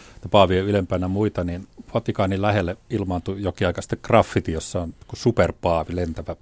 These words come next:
paavi, joka ratkoo kaikki ongelmat, niin paavi itse sanoi, että hän ei oikein niin kuin pidä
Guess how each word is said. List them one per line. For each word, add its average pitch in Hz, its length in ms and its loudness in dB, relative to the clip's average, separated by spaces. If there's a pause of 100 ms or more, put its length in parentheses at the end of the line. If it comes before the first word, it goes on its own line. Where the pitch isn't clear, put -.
(120)
paavi, 73 300 -4 (500)
joka - 120 -8
ratkoo 82 380 -4
kaikki 90 320 -2
ongelmat, 85 500 -2
niin 85 160 -6 (680)
paavi 92 220 2
itse 101 140 0
sanoi, 110 200 0
että 98 120 -2
hän 113 80 4
ei 110 60 6
oikein 107 200 4
niin 98 80 0
kuin - 120 -10
pidä 104 220 8